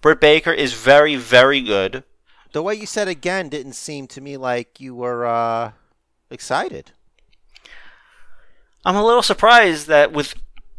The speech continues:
Speaker 1: all the depth of talent, they're already rehashing a feud.
Speaker 2: It could be, have to do with the win-loss records.
Speaker 1: Fine,
Speaker 2: Like,
Speaker 1: but
Speaker 2: don't
Speaker 1: tell me.
Speaker 2: they have
Speaker 1: Tell me that.
Speaker 2: Yeah, well, you know,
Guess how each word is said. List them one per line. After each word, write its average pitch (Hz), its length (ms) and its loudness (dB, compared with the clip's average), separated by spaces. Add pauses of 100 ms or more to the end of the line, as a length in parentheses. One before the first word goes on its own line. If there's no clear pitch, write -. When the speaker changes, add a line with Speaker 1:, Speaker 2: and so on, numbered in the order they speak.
(120)
Speaker 1:
all 208 280 6
the 196 80 6
depth 185 240 2
of 160 80 -8
talent, 160 580 2
they're 147 300 4
already 151 380 2
rehashing 143 640 0
a 117 40 -8
feud. - 460 -12 (600)
Speaker 2:
It 143 220 -8
could 160 300 -6
be, 156 280 -12
have 147 260 0
to 147 80 -20
do 151 160 -12
with 147 140 -12
the 151 80 -12
win-loss 135 540 -10
records. 139 680 -12 (880)
Speaker 1:
Fine, 151 380 4
Speaker 2:
Like, 170 80 -2
Speaker 1:
but 160 80 0
Speaker 2:
don't 135 80 -2
Speaker 1:
tell 170 180 4
me. 147 140 -2
Speaker 2:
they 143 40 -6
have 139 480 -6
Speaker 1:
Tell 156 200 0
me 156 140 -2
that. 117 520 0
Speaker 2:
Yeah, 120 60 -12
well, 127 360 -12
you 135 180 -14
know, 131 300 -14